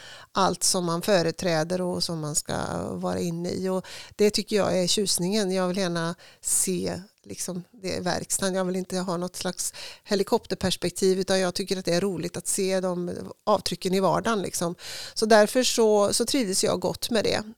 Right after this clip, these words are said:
Så, eh, sju år som ordförande i barn- och utbildningsnämnden var spännande och roliga, och jag fick ju även delta i andra fora som budgetberedning och sånt som är lite centralt i en kommun.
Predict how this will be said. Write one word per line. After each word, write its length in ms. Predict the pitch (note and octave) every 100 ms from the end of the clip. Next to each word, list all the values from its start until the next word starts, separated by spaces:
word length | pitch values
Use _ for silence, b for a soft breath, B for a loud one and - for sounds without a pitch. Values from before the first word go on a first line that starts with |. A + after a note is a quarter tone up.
| -
Så, 360 | - A3 G#3+ G#3
eh, 240 | G#3 G3+ G#3+ - - A3
sju 240 | - C4
år 360 | B3 A3 A3 G#3+
som 360 | - G#3 G#3
ordförande 460 | G3+ A3+ G3 G3 F#3
i 40 |
barn- 240 | F#3+ F#3 F#3
och 40 |
utbildningsnämnden 840 | F#3+ - F3+ F3+ F#3 E3 F3 G#3+ G#3+ B B B
var 360 | - G3+ F#3+ F#3
spännande 500 | - G#3 F3 E3+ F#3
och 180 | F#3+ G3
roliga, 360 | G3 F#3+ B3
och 140 | D#4+ A3
jag 200 | F#3+ F#3
fick 200 | G#3 G#3+
ju 60 |
även 240 | G3 F#3 F#3
delta 420 | G3+ F#3 F#3+ F#3
i 80 | F3+
andra 300 | F#3+ E3+ F3+
fora 520 | - A#3 E3 E3+ E3+
som 320 | - F3 E3+
budgetberedning 880 | F#3+ F3+ F3 - F3+ F3 D#3+ F3 F3
och 80 | F#3
sånt 240 | F#3 E3
som 160 | - F3+
är 60 |
lite 260 | E3 F3+ F3
centralt 680 | - F3+ - G3 G3 G3 G3+
i 80 |
en 140 | F#3+ G3
kommun. 360 | G3 C#3+ D3+